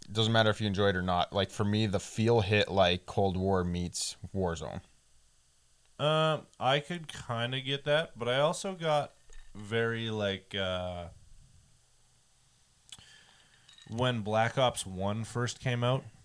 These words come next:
Speaker 1: Yeah.
Speaker 2: and they tried to fix everything that was wrong in Modern Warfare Two. That's the vibe I'm getting from this fucking game.
Speaker 1: Fair enough.
Speaker 2: Uh, let's talk. I'm gonna pick this game apart.
Speaker 1: Okay.
Speaker 2: Let's talk maps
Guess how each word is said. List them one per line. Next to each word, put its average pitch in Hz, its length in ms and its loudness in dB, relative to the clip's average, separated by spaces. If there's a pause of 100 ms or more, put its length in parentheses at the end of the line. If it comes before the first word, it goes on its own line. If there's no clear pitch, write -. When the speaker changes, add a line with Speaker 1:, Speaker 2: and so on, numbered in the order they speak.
(500)
Speaker 1:
Yeah. 95 160 2 (160)
Speaker 2:
and 107 140 0
they 107 120 2
tried 107 280 0
to 101 80 -2
fix - 460 -6
everything 113 480 -2
that 107 120 0
was 95 160 -2
wrong 101 360 0
in 98 120 -4
Modern 98 240 0
Warfare 101 320 -2
Two. 107 340 -6 (600)
That's 120 280 2
the 131 140 -2
vibe 98 320 2
I'm 92 180 -4
getting 85 240 -6
from 85 220 -8
this 80 160 -8
fucking 80 300 -10
game. 69 220 -12 (580)
Speaker 1:
Fair 135 160 2
enough. 85 280 -2 (1300)
Speaker 2:
Uh, 117 440 2
let's 139 320 2
talk. 135 280 4
I'm 120 120 2
gonna 127 160 2
pick - 300 0
this 95 180 -8
game 87 180 -6
apart. 82 400 -4
Speaker 1:
Okay. 113 420 2
Speaker 2:
Let's 120 240 6
talk 113 300 4
maps 87 460 -6